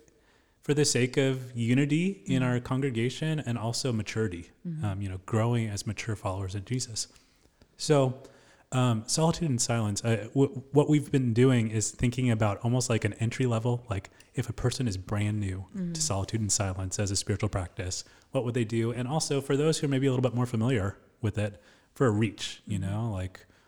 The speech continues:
Speaker 1: I've been, had some solitude and silence as a practice in my life. What's kinda, like,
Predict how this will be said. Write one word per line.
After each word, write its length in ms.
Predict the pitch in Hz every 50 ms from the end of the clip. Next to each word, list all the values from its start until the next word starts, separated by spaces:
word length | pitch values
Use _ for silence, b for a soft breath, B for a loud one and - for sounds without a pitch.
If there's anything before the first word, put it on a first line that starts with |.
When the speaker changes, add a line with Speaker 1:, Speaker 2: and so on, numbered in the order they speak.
| b b b _ _ -
Speaker 1:
I've 180 | 120 113 107 -
been, 320 | 143 135 131 120 120 120 - - - _ _ _ _ _ - 120 120 - -
had 300 | - - 147 147 131 -
some 120 | - 123
solitude 340 | - - 107 104 - - 117
and 120 | 107 95
silence 500 | - - 101 104 101 104 107 104 - - - -
as 160 | 110 104 104
a 60 | 104
practice 340 | - 110 98 95 - - -
in 80 | 107
my 120 | 98 95 95
life. 300 | 95 95 92 95 - - b b b b b b b b -
What's 140 | 151 -
kinda, 200 | - - 185 196
like, 240 | 190 170 143 - -